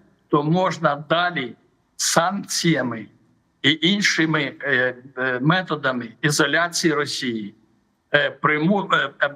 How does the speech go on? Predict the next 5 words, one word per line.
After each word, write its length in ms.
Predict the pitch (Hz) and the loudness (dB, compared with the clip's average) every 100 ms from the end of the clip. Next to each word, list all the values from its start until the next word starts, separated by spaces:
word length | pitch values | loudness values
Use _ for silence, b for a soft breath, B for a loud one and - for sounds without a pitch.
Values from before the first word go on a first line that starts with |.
| - | 0
наданням 680 | 151 156 143 147 190 196 196 | 0 2 0 0 2 0 0
Україні 600 | 165 156 147 170 196 175 | 0 2 2 4 4 2
всієї 720 | 143 - 151 165 180 156 123 - 143 | 0 0 2 2 2 -2 -6 -8 0
необхідної 800 | 147 143 - 180 175 147 147 123 | 0 0 0 0 2 0 -2 -2
зброї, 480 | - 156 196 180 95 | 0 2 0 -4 -10